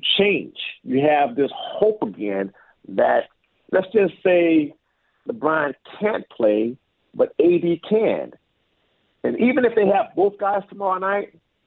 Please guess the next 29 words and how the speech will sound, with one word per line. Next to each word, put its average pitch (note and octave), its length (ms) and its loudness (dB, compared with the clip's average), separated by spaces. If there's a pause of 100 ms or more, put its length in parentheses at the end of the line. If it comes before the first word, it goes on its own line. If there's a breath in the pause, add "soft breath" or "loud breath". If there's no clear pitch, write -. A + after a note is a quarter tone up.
(640)
Dallas G#3 320 0
is D#3+ 100 -2 (100)
playing F3+ 220 0
for A#2 180 -10
something. - 340 -10 (520)
The A#2 100 2
Mavericks F3 640 0
are A#2+ 120 0 (120)
trying D3+ 340 0
to C3+ 60 -4 (160)
keep E3+ 200 -4
that C3 220 2 (120)
fourth D#3+ 280 2 (180)
seed C#3 400 0 (460 soft breath)
so C#3 360 4
they F3+ 200 4
can C#3+ 300 -4
have B2 520 0 (160)
home C#3+ 340 -2
court B2 240 -4
advantage, A#2 560 -2
at A#2 100 -2
least D#3 240 0
in - 60 -8
the G#2+ 140 -12
first G#2+ 260 2
round. G2+ 400 -4 (460)
So, - 120 0
but G3 280 0